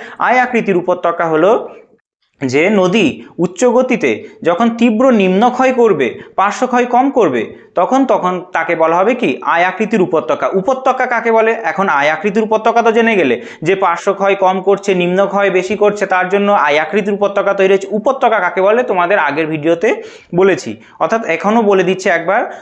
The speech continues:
দুটি উচ্চভূমির মাঝে যে অংশ দিয়ে নদীর জল প্রবাহিত হয়, তাকে বলা হয় উপত্যকা। আর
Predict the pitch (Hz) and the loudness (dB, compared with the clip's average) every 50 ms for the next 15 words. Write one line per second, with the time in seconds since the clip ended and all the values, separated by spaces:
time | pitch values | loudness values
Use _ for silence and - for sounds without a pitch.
0 | - - 139 185 208 262 254 226 220 226 - 233 214 196 208 220 208 196 175 165 | -8 -4 -2 0 2 4 4 4 2 2 2 2 2 2 2 2 2 2 0 0
1 | 165 196 233 190 165 196 190 175 170 - 190 175 196 190 175 165 151 190 175 196 | 0 0 0 0 2 2 2 2 2 0 -2 0 0 0 0 2 0 0 2 4
2 | 214 202 180 185 175 170 170 175 190 226 247 196 147 135 151 147 147 147 175 214 | 2 2 4 2 2 2 2 0 0 0 0 -2 -2 -2 0 0 0 0 0 -2
3 | 208 180 170 - 170 156 - - 143 135 - - 113 104 101 - - - - - | -2 -2 -2 0 -2 -2 0 0 -2 -2 -2 -4 -4 -4 -4 -8 -14 -20 -20 -20
4 | _ _ _ _ _ _ _ _ _ _ _ _ _ - - 147 165 202 | _ _ _ _ _ _ _ _ _ _ _ _ _ -4 -2 0 0 0